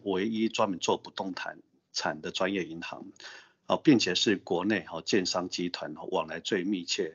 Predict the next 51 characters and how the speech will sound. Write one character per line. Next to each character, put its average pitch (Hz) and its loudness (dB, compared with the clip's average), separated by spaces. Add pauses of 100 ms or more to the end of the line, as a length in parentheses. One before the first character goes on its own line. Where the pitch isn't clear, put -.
(160)
的 - -2
一 - -6
个 87 -8
银 90 -6
行 - -8 (100)
哈。 - -6 (420)
那 147 12
我 139 8
们 101 2
也 92 -2
知 110 2
道， 101 8
在 107 6
所 87 -2
谓 101 2
的 92 -2
建 95 2
设 92 0
上 85 -2
面 90 -6
的 85 -10
话， 82 -4 (480)
在 120 8
所 92 0
谓 101 2
的 87 -6
近 92 2
零 80 -14
排 87 -2
放 92 0
上 90 -4
面， 87 -6
其 - 4
实 107 0
在 104 2
建 98 2
筑 82 -8
行 87 -12
业 95 -6
它 - -4
是 95 -4
占 95 2
的 82 -8
比 - -10
重 92 -6
是 - -10
非 104 -4
常 - -12
重 - -4
的 - -20
哈。 - -16